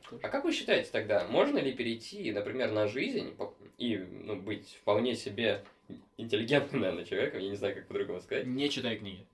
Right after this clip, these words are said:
Speaker 2: Нет, неправда. А читая только учебники, чисто научные, и играя в игры компьютерные.
Speaker 1: Ну, это очень сильно зависит от определения слова, э, интеллигентный, интеллигент,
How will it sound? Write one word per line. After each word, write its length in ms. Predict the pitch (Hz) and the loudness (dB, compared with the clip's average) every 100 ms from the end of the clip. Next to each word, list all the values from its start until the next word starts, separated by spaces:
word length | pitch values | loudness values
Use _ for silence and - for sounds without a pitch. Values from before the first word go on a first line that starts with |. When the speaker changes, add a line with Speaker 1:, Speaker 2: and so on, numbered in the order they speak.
| _ - | _ -10
Speaker 2:
Нет, 220 | 98 73 - - | -6 -6 -6 -10
неправда. 480 | 95 92 90 95 - - | -4 -4 -4 -8 -14 0
А 360 | 104 98 92 - | 4 6 4 0
читая 380 | - 117 147 131 | -6 4 8 8
только 380 | 120 185 170 - - | 8 8 8 4 2
учебники, 880 | 160 - 131 104 - 156 180 95 - - | 0 0 4 4 4 0 2 0 0 -6
чисто 360 | - 117 - 110 | -6 -6 -4 -6
научные, 600 | 98 107 98 - - - - - _ _ _ _ - | 0 2 2 -2 -10 -10 -14 -16 _ _ _ _ -4
и 240 | 139 123 | 2 4
играя 280 | 117 131 135 | 6 8 8
в 60 | 110 | 4
игры 220 | 98 - | -2 -4
компьютерные. 320 | - - 147 147 | -6 -4 2 4
Speaker 1:
Ну, 40 | 170 | 6
это 320 | 160 160 156 | 4 8 8
очень 240 | 156 156 | 8 4
сильно 220 | 151 156 139 | 0 0 4
зависит 300 | 143 143 - | 4 4 0
от 100 | - | -10
определения 560 | - 135 135 139 131 | -6 -4 -2 -2 -2
слова, 500 | 127 - 143 123 120 113 127 - | -6 -4 -2 0 2 0 0 0
э, 220 | 131 123 | 0 2
интеллигентный, 880 | 131 131 131 127 139 139 131 123 131 139 - _ - | -2 -2 -2 2 0 0 -4 -6 -8 -12 -14 _ -8
интеллигент, 640 | 120 123 127 135 143 143 | -6 -4 -2 0 -2 -4